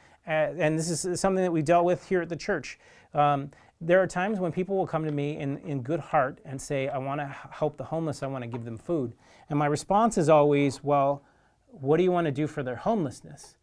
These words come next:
And that sounds cruel be-, because oftentimes you think, "Well, I just wanna do a nice thing for someone." But the question is, is that nice thing that you wanna do going to restore them into a relationship? None of the things that we should do in our help for one another should not be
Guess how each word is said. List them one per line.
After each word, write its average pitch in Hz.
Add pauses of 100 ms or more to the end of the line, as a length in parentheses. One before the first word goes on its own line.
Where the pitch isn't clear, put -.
(220)
And 165
that 156
sounds 220
cruel 160 (560)
be-, 170
because 160
oftentimes 175
you -
think, 170
"Well, 170
I 190
just 185
wanna 185
do 165
a -
nice 156
thing 220
for 160
someone." 135
But 170
the 165
question 233
is, 175
is 226
that 240
nice 196
thing 196
that 170
you 160
wanna 165
do 123 (320)
going 208
to 170
restore 190
them 202
into 180
a -
relationship? 123 (400)
None 196
of 311
the 233
things 214
that 160
we 175
should 135
do 139
in 151
our 156
help 147
for 147
one 139
another 123 (320)
should -
not 175
be 180